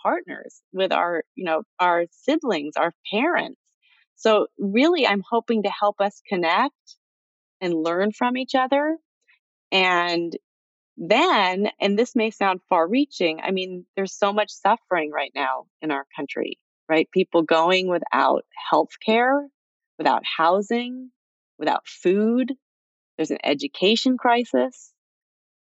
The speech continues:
And I really think that talking about these issues can help us fight income inequality, because our silence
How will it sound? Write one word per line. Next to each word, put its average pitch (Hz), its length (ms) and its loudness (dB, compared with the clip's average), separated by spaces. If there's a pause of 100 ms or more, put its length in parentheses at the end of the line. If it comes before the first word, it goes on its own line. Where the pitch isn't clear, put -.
(480)
And 170 720 2 (800)
I 226 260 4
really 247 460 2
think 330 280 0
that - 140 -2 (300)
talking 285 460 0
about 196 260 -2
these 170 220 -10 (100)
issues 165 720 -6 (100)
can 196 140 -4
help 190 300 -4
us 262 180 -4 (120)
fight 175 320 0 (140)
income 190 400 -4
inequality, 226 800 0 (1080)
because 220 340 2 (100)
our 220 200 4
silence 233 1080 -2